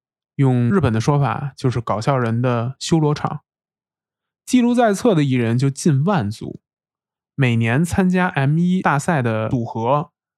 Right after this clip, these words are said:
就有几千组，今年我刚看接近七千多组。可电视的时段属于搞笑艺人的就这么些，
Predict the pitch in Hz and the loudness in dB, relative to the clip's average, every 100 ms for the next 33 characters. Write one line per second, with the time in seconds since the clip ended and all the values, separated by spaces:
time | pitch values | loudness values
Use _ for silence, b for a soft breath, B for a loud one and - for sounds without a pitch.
0 | _ _ _ _ - 175 180 170 104 - | _ _ _ _ 2 2 2 -4 -6 -2
1 | 180 170 - 160 _ _ _ _ - 202 | 0 0 -4 -12 _ _ _ _ -2 2
2 | 180 117 110 - _ _ - 113 131 139 | 2 2 0 -4 _ _ -4 -2 0 0
3 | 156 123 120 - - 156 147 - - 208 | 0 0 -2 -4 0 2 0 -2 -2 -2
4 | - 185 180 196 190 - 95 - _ _ | 0 0 2 0 0 -4 -8 -12 _ _
5 | _ _ _ _ _ _ 156 147 240 208 | _ _ _ _ _ _ 0 4 2 2
6 | 262 170 - - 151 196 262 226 104 101 | 2 2 0 -2 0 2 2 2 0 -2
7 | - 120 113 143 113 107 139 131 110 104 | -4 -2 -2 0 0 0 0 0 -2 -2
8 | 117 214 175 123 107 107 139 139 | -2 0 0 0 -4 -4 -2 -2